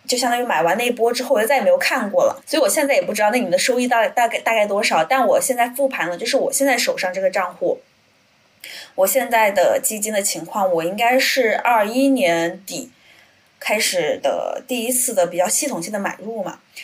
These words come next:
然后我记得那个时候就是真的是每天都恨不得看一下这个基金怎么样了，就是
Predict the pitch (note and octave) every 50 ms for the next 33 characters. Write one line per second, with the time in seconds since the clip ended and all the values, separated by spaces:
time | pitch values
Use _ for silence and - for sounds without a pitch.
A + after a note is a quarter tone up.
0 | - - - - - B3 C#4 B3+ B3+ C4 D4 C4+ C4+ D4+ E4+ D4+ B3+ B3+ C4 -
1 | G#3 F#3+ G3 G#3 A#3+ B3 C4 A#3+ A3+ A#3 B3+ C#4+ D#4 D4 C4+ C4 B3+ B3 G#3 F3
2 | - - - A#3 G#3+ A#3 B3 A#3+ A#3+ C4 C4 - D#4+ B3+ A3 G#3+ G#3 G3+ G3+ -
3 | - D4 A#3 F#3+ E3+ E3+ - G#3 E3 D#3+ D#3+ E3 F#3 F#3 F#3+ F3+ F3+ F3 F3+ G3
4 | G3+ - G3+ G3 G3+ F3+ - D3 E3 F3+ E3 E3 - - - - - G#3 G3+ -
5 | G3+ F3+ F3 -